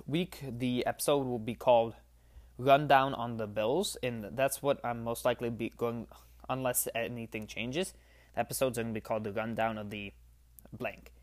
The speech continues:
And then at the end, I'm gonna have what cards you should invest in. I'm gonna, I think I have P F F grades on cards. I'm not a hundred percent sure. I have a booklet of, um,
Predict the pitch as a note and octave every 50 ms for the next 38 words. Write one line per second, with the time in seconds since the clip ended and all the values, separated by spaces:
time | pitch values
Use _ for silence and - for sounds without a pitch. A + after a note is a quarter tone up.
0 | - - - - - - B2 C3 B2+ B2 A2+ A#2 - - A#2 A2 A#2+ C#3+ E3+ D#3+
1 | C#3 - - - A#2+ B2 A#2+ A#2+ A2 - - A2 G#2 G2+ - - - - - A#2
2 | A2+ - - A#2 A2+ G#2+ - G#2 - - G2+ G#2 G2+ F2+ A2+ A#2+ - - - D#3+
3 | E3 - - G3+ G#3 A2+ A2+ G#2+ G2+ - - - - - - - B3+ C4+ C#4 -
4 | A3+ D#3+ - - - D3+ C#3 - - A2+ G#2 - - G#2+ G2 G2+ G2+ G2+ G2+ -
5 | - G#2+ G2+ G2+ G#2 G2+ - - - A2+ G#2+ G#2+ A2 A2+ A2+ B2 B2+ B2+ G2 -
6 | A#2 A2+ A2+ - - A2+ A2+ A2+ - C3 C3 C3+ C#3+ - - - - - - -
7 | - - A2 A2+ A2 A2 F#2+ - - - - - - - - C3+ C3 - - E3+
8 | F3 - - B2 A#2 A2 G#2+ G#2 G#2 G#2+ - - - - - - - A#2 G#2+ G2+
9 | G2 G2 G2